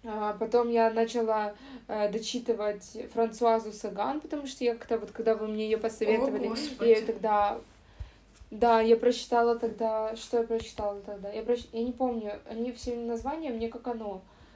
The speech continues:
Speaker 1: как одно
Speaker 2: Про
Speaker 1: одно.
Speaker 2: улыбку.
Speaker 1: Помо-,
Speaker 2: Я первая.
Speaker 1: Нет, я вот помню, у меня в, в книге три этого, э, три по-, как это, они повести, да? Ну, я думаю, да.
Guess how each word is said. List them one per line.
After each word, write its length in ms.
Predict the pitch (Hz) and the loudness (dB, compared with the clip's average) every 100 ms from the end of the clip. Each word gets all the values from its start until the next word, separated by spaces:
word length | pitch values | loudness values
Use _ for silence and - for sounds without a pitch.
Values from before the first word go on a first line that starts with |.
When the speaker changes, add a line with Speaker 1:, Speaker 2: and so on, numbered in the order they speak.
| - | -12
Speaker 1:
как 160 | 226 | -2
одно 300 | 240 226 233 - 233 | -2 0 -4 -2 4
Speaker 2:
Про 280 | 294 302 | 8 8
Speaker 1:
одно. 140 | 294 320 | 6 4
Speaker 2:
улыбку. 600 | 311 330 370 370 - - | 2 2 0 -2 -10 -4
Speaker 1:
Помо-, 360 | 220 233 240 254 | 0 2 2 0
Speaker 2:
Я 120 | 254 269 | -2 0
первая. 380 | 254 - - 269 - - - - - 226 226 - - - _ - | 0 -2 -6 -12 -18 -20 -20 -20 -20 -20 -20 -20 -20 -20 _ 2
Speaker 1:
Нет, 380 | 269 269 233 233 | 6 6 6 4
я 160 | 247 | 4
вот 160 | 247 262 - | 4 0 0
помню, 340 | 262 262 254 | 2 2 0
у 40 | 240 | 0
меня 320 | 240 240 254 233 - | 0 2 2 2 0
в, 360 | 233 240 233 226 | 0 2 4 2
в 80 | |
книге 600 | - 240 302 392 294 247 226 | -2 -2 -2 0 2 2 2
три 540 | 226 233 233 240 233 | -2 -6 -4 -2 -2
этого, 560 | 226 214 208 202 190 190 185 - _ - - - - - - | 0 -4 -4 -10 -12 -14 -16 -20 _ -20 -20 -20 -20 -16 -8
э, 480 | 220 208 208 208 196 - | -4 -2 0 -2 -4 -4
три 960 | 233 240 240 233 226 220 214 214 208 202 | -2 0 0 2 2 0 -2 -2 -4 0
по-, 340 | 262 320 311 226 | 6 6 4 -2
как 140 | 240 | -4
это, 140 | 240 208 | 0 0
они 180 | 208 220 | 2 0
повести, 540 | 302 359 349 - 220 | 2 2 0 -2 -2
да? 260 | 220 247 302 - - | 0 0 -4 -14 -14
Ну, 60 | 220 | -4
я 100 | 226 | -2
думаю, 260 | 220 226 220 | -2 -2 -4
да. 180 | 247 | -4